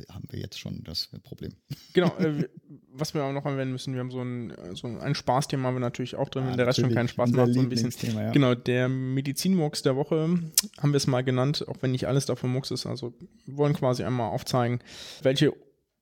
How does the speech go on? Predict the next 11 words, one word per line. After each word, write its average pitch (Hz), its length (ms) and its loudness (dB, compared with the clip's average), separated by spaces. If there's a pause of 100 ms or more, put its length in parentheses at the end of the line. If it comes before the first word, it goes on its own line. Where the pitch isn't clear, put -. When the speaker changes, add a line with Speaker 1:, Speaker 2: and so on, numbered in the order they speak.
(220)
Speaker 2:
unnötigen 143 540 4
oder 123 140 2
sinnfreien 120 720 0
Diagnostiken, 123 840 2
Therapien 123 580 -2
et 107 120 -2
cetera 117 280 4
gibt 120 200 0
es - 80 -2
denn 113 160 0
eigentlich 107 480 -2